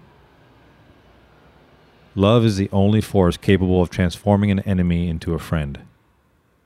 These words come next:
By its very nature, hate destroys and tears down. By its very nature, love creates and builds up. Love transforms with redemptive power. Let me read that part again.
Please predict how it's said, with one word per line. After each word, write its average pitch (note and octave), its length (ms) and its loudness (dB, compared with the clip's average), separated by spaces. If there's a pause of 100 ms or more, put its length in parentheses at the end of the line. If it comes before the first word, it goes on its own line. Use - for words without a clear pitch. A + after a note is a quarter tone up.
(180)
By F2+ 120 4
its D#2 120 0
very G#2+ 240 4
nature, G2+ 480 2
hate G#2+ 240 -2
destroys F#2 600 0
and D#2 160 -6
tears F#2 360 0
down. D#2+ 340 -2 (300)
By F2+ 140 2
its D#2+ 100 -4
very G2 220 2
nature, G2+ 380 -2
love F#2 300 -2
creates G#2 560 -6
and F2 180 -6
builds F2+ 280 -2
up. A#2+ 240 -4 (1300)
Love A2 320 2
transforms F2+ 880 -2
with - 200 -8
redemptive E2+ 600 -4
power. D2 380 -6 (2000)
Let G2+ 40 -6
me F2+ 80 -2
read F#2 200 0
that F2+ 140 0
part F2 160 -2
again. D#2 320 -6